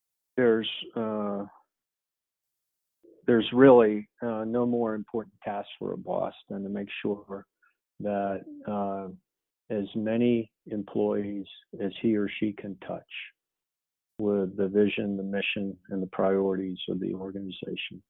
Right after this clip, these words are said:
and have them understand their contribution, have them achieve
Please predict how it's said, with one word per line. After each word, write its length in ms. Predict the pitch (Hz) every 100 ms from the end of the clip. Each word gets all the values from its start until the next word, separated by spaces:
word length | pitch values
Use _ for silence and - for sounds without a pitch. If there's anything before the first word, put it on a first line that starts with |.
| _ _ _ _ _ -
and 180 | 107 95
have 280 | 92 107 101
them 260 | 110 117 123
understand 840 | 110 107 - - 104 98 92 92 - -
their 180 | 110 107
contribution, 920 | - 101 - 95 - 92 - - 104 _ _ _ _ _ _ _ -
have 220 | 110 101 101
them 280 | 117 123
achieve 600 | 113 - 117 104 104 101